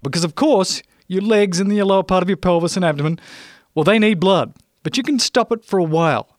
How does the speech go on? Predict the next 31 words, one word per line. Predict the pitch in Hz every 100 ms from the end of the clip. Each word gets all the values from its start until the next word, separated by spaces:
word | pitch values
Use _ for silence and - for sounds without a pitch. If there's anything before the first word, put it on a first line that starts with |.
| -
if | 139
you're | 170
bleeding | 131 180 165 135
to | 120
death. | 120 - _ - - -
So | -
you | 135
put | - 247
this | 285 -
catheter | 220 196 165
in, | 147 175
you |
blow | 135 156 202 269
the | 262
balloon | 247 220 170
up, | 156 175 - - -
and | 160
then | 208 220
you |
transport | 175 - 226 247 262 240 196
the |
patient | - 190 - 151
as |
fast | - 196 185
as | 180
you | 202
can | 165 156 147 - - - -
to | 208
an | 202
operating | - 240 226 202 170 151
room | 143 143 139